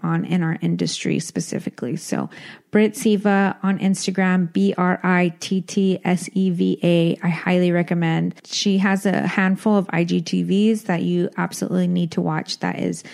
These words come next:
specific to the pandemic. Okay, guys, that is it for today. Um, I just want to remind you that I'm not here to judge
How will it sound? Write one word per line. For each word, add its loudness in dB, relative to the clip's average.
specific -6
to -6
the -4
pandemic. -4
Okay, 4
guys, 2
that 4
is 4
it 4
for 2
today. 4
Um, 2
I 4
just 0
want 4
to 0
remind 4
you 2
that 0
I'm 0
not 0
here 2
to 2
judge 2